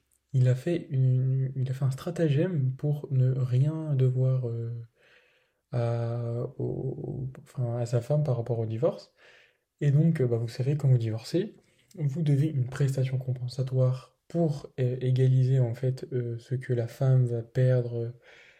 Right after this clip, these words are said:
euh, par rapport à son train de vie, nanana. Et, euh, si vous avez des enfants, la pension alimentaire. Très, très simple. Là, ce qui se passe,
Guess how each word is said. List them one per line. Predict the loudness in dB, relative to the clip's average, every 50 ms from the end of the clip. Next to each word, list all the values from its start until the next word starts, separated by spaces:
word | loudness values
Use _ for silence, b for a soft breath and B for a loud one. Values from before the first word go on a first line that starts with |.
| B B B B _ -14 -8 -6
euh, | -6 -6 -4
par | -2 -2 -2
rapport | -2 -2 -2 -2 -2
à | -2 -2
son | -4 -6
train | -2 0 0
de | 0
vie, | 0 0 0
nanana. | -2 -2 -2 -4 -4 -2 0 0 0 0 -2 -4 B B B B B B B -2
Et, | 2 4 4 4
euh, | 4 4
si | 2 2 0
vous | 0 2 2
avez | 2 0 0
des | 0 -2 -2
enfants, | -4 -4 -4 -2 -2 -2 0 0
la | 0 0 0
pension | 2 2 0 0 2 2
alimentaire. | 2 4 4 4 4 2 2 -2 -6 -10 -14 _ _ _ _ _ _ _
Très, | -4 -2 -2
très | 0 0 0 0
simple. | 0 2 0 0 0 -2 -6 -8 -4
Là, | 0 2 2 2
ce | 0 -2
qui | -4 -8
se | -8 -6
passe, | -4 -4 -4 -4 -6 -10